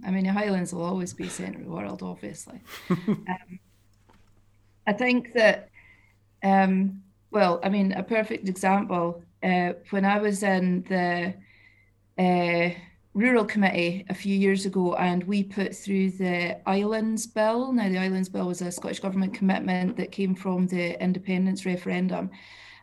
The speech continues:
Speaker 1: And basically, it just gives island authorities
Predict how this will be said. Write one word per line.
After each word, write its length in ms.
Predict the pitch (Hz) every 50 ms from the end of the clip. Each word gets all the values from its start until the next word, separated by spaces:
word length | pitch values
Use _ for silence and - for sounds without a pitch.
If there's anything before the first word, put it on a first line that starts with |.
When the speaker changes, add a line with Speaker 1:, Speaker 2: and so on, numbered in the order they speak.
| _
Speaker 1:
And 280 | - 180 185 180 180 175
basically, 600 | - 214 220 214 208 220 - - 190 185 185 175
it 120 | 175 -
just 220 | - 202 196 196 196
gives 380 | 190 175 170 175 - - - - - - - _ _ _ _ _ -
island 400 | - 202 208 214 214 208 202 190
authorities 760 | 185 180 - 190 180 175 180 - 175 175 175 170 - - - -